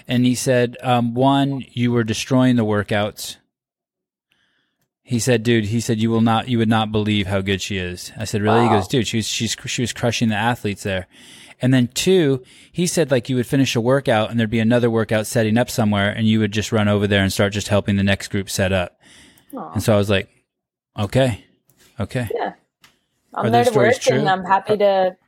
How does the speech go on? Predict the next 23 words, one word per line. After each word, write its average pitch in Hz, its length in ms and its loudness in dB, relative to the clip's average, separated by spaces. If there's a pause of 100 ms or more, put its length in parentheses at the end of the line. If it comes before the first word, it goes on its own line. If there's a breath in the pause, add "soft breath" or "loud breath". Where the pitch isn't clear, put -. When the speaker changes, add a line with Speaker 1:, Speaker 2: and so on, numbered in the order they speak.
Speaker 2:
you 202 120 -4
know, 175 180 2
crush 185 340 0
the 185 80 -2
workouts 180 420 0
to 185 60 -8
my 165 160 -4
best 165 260 -2
ability 165 520 0
and 151 280 -4 (480 soft breath)
just 180 180 -6
try 170 140 2
to 160 80 2
be 151 280 0
an 147 100 0
asset 143 600 0 (100)
everywhere 151 340 0
else. 139 420 -2
You 160 80 -6
know, 147 100 -8
I 143 80 -8
know 143 200 -8
there's 139 460 -10